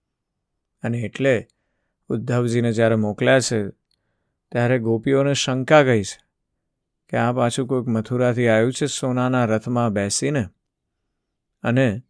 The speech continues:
ક્યાંક પાછું અમારી પાસેથી કંઈક અમને વહાલું એવું લઈ ન જાય. જ્યારે એમને ખબર પડી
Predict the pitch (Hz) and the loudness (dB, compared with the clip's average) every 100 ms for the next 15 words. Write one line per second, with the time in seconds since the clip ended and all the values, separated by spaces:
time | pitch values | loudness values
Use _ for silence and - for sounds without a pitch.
0 | _ _ _ _ _ _ _ - 120 131 | _ _ _ _ _ _ _ -2 0 0
1 | 123 101 101 107 156 143 113 120 127 123 | -2 0 0 0 0 2 2 0 0 0
2 | 117 - 123 127 123 123 - 104 107 127 | -2 -2 -4 -4 -6 -8 -6 -6 -4 -2
3 | 117 98 92 104 113 117 110 107 95 104 | -2 -6 -8 -6 -2 0 0 0 0 -2
4 | 110 87 - - - _ _ _ _ _ | -2 -6 -12 -16 -18 _ _ _ _ _
5 | _ _ _ _ _ _ _ _ _ _ | _ _ _ _ _ _ _ _ _ _
6 | _ _ _ - 104 107 113 127 123 127 | _ _ _ -10 -4 -2 2 2 2 0
7 | 120 117 120 117 117 131 95 | 2 2 2 2 4 2 0